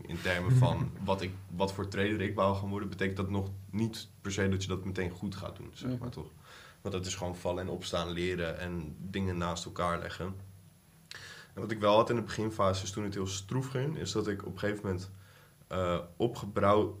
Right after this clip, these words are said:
Speaker 1: echt opgebouwde frustratie kreeg. Niet per se omdat ik geld verloor,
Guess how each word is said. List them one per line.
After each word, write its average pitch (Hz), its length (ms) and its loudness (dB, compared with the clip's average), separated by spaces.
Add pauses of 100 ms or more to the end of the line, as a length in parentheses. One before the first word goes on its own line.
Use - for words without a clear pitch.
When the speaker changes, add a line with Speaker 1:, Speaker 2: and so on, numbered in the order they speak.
Speaker 1:
echt - 220 -4
opgebouwde 101 520 2
frustratie 110 920 2
kreeg. 117 340 -2
Niet 139 320 2
per 127 100 0
se 98 200 2
omdat 95 240 2
ik 87 100 -6
geld 101 380 0
verloor, 131 400 -2